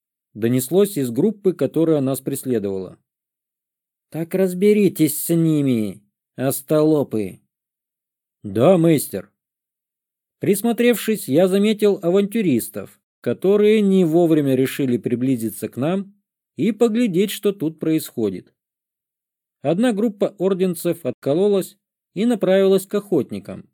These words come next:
чтобы разобраться с проблемой. Девять ночников против шести авантюристов. Но на первых я бы не стал ставить,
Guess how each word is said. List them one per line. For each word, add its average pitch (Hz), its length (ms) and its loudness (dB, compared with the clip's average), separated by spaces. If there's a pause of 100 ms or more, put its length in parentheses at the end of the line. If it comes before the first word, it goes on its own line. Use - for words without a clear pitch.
(160)
чтобы 139 360 -2
разобраться 127 600 0
с - 40 -12
проблемой. 117 640 -4 (960)
Девять 190 460 0
ночников 214 840 -2 (220)
против 208 460 2
шести 151 420 -2
авантюристов. 165 880 -2 (680)
Но 220 360 2
на 240 180 4
первых 226 580 0
я 196 200 0
бы 208 120 2
не 220 100 2
стал 214 320 0
ставить, 95 640 -8